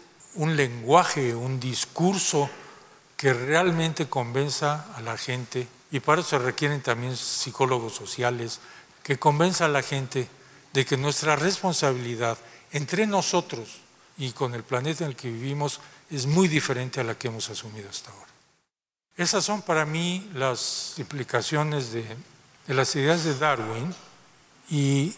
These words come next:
realmente necesitamos generar esto de alguna manera. Yo he platicado mucho con colegas filósofos de que realmente hay que hacer un esfuerzo de ir por otro lado en este convencimiento. Esto es una obligación que tenemos entre todos,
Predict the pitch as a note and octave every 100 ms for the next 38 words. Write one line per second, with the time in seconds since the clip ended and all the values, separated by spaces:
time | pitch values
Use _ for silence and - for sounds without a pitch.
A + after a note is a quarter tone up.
0 | - D3+ B2+ E3+ G3 G3 G3 D3+ C3+ E3
1 | D#3+ D3 - B2+ B2+ C3 B2 A#2+ - B2+
2 | A#2+ A2+ A#2 A2+ G#2 G#2+ G#2 G#2 B2 C3+
3 | C3+ - - - - - C3 D3+ C3 -
4 | C#3 C3+ E3+ D#3+ C3 B2 C3 B2+ C3+ C#3
5 | - A2+ C3+ C3 C#3+ D3+ C#3+ - - -
6 | - - - A#2+ G#2 B2 A#2+ D3 D3+ D#3
7 | D3 C#3+ C#3 - C#3+ C3 A#2 - B2+ -
8 | B2+ A2 - - - - - F3 A#2+ A#2
9 | A2+ C#3+ C3 C3 - B2 A#2 C#3 C3+ B2
10 | A2+ A#2+ A#2+ A#2 G#2 - - - - -
11 | - - A#2 A#2 A#2 - A#2 B2+ A#2+ A2+
12 | - A#2 B2 A#2+ C#3+ - - D3 B2+ A#2
13 | A2 A2 - C3 C3 - A#2+ A#2+ - B2
14 | A2 A2 C3 B2+